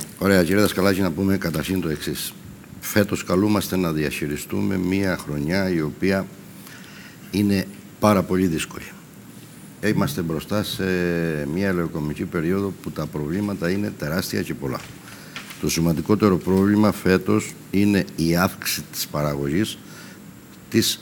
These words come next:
Ισπανίας. Αυτό σε συνδυασμό με όλα τα προβλήματα τα οποία έχουμε, με την παντελή έλλειψη χρηματοδότησης,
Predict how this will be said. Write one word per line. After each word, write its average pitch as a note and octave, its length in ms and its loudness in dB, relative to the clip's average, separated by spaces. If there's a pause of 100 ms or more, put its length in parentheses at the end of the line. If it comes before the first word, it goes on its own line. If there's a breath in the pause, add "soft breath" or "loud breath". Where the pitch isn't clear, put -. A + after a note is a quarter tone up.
Ισπανίας. - 720 -2 (760 loud breath)
Αυτό A2 600 2 (180)
σε - 180 -4
συνδυασμό F2 640 2
με F2 140 2
όλα G#2+ 220 4
τα F#2+ 100 0
προβλήματα F#2 440 0
τα F2+ 120 0
οποία G#2 360 0 (120)
έχουμε, - 380 -4 (640 loud breath)
με F2+ 760 2
την F2+ 240 2 (260)
παντελή F#2+ 800 4
έλλειψη G#2 760 2
χρηματοδότησης, F#2+ 960 0